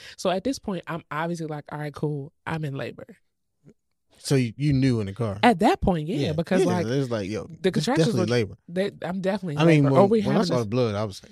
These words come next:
Speaker 2: "Oh, this is labor."
Speaker 1: I didn't think that was labor. I didn't know what the hell was
Speaker 2: But
Speaker 1: happening.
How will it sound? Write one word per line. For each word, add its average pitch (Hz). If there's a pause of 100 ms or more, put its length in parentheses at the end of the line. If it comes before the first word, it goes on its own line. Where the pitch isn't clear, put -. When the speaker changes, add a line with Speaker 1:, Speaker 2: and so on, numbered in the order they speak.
Speaker 2:
"Oh, -
this -
is -
labor." 95 (140)
Speaker 1:
I 156
didn't 180
think 156
that 139
was 135
labor. -
I 151
didn't 180
know 147
what 151
the 160
hell 131
was 113
Speaker 2:
But 101
Speaker 1:
happening. -